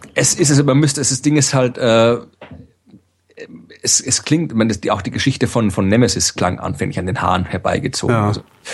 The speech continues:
Speaker 1: äh, es, man muss halt das wirklich entsprechend, entsprechend irgendwie mit, müsste halt irgendwie entsprechende Vorhersagen machen. Ja, also die
Speaker 2: Ja.
Speaker 1: Nemesis-Leute haben gesagt, okay, wenn das so funktioniert, unser Modell, dann muss da ein Stern sein mit den, den Eigenschaften und mit der, der Helligkeit und dem und dem Abstand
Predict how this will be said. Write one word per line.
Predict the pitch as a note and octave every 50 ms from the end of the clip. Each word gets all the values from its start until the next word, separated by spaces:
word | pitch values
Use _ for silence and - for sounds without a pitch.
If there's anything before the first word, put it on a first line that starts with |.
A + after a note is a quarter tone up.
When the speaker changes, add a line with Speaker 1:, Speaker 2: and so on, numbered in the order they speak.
| - - -
Speaker 1:
äh, | - A2+ A2+ A2+ G#2 G#2 A2+ A#2+ G2 G#2
es, | F#2 F#2 - - -
man | C3 B2
muss | B2 C#3 C3+ -
halt | C3 A2 - -
das | B2+ A#2+ - -
wirklich | B2 B2 B2 - C3
entsprechend, | A#2+ A#2 - - - A#2+ G#2+ - A#2+ A2 G#2+ A2 -
entsprechend | - F#2+ - - - A2 G#2 - A2+ G2+ - -
irgendwie | - G#2+ A2 G#2 G2+ G2 F#2+
mit, | G2 G2+ G2+ G2+ - - - - -
müsste | - F2+ - - G#2+ A2+ A#2+ - - A2
halt | F#2
irgendwie | A#2 A#2+
entsprechende | A2+ - - B2 B2+ B2
Vorhersagen | A#2 B2 C3 C#3+ - A2+ F#2+ F2 E2+
machen. | - - F#2+ F#2
Ja, | F#2 G#2+
also | A2 A2+ G#2
die | G#2+ G#2
Speaker 2:
Ja. | G2 D#3+ C3 - - - - _ -
Speaker 1:
Nemesis-Leute | A2 G#2 A2 A#2+ A#2 - C#3+ C3+ C#3
haben | C#3 C#3+
gesagt, | D3 C3+ D3 C#3+
okay, | C3 - - B2+ D3 D3+ C3
wenn | A2 G#2+ A2+ A#2 C3 C3+
das | C3 A#2+ A#2 - - -
so | - B2 G#2+ - B2 A#2+ A#2
funktioniert, | A#2 - C3 A#2 - - A#2+ A2 A2 B2+ E3 - - - - - - - - -
unser | - C3 B2 C3 C#3
Modell, | C#3 C3+ C#3+ C#3+ C#3
dann | C3 A#2 A2+
muss | A2+ B2 A#2+ A#2+ -
da | - G#2+
ein | - E2+ -
Stern | - - - G#2+ B2+ D3
sein | C#3 E3 D#3+ C3+
mit | A#2+ G2+
den, | - G2+ F#2
den | F#2+ - -
Eigenschaften | - F#2+ A#2 C3+ C3+ - D#3+ D#3+ C#3+ - - E3+ E3+ E3+
und | - - A2 A2 A2 G#2+ A2
mit | - F#2+ F2+ -
der, | G2+ G2 F#2
der | F2 - -
Helligkeit | A2 C#3+ D3 C#3 - - C#3+ C#3+
und | C3 A#2+ -
dem | G#2+ G2+
und | G2
dem | F#2+ -
Abstand | - - - - - D#3+ E3 D3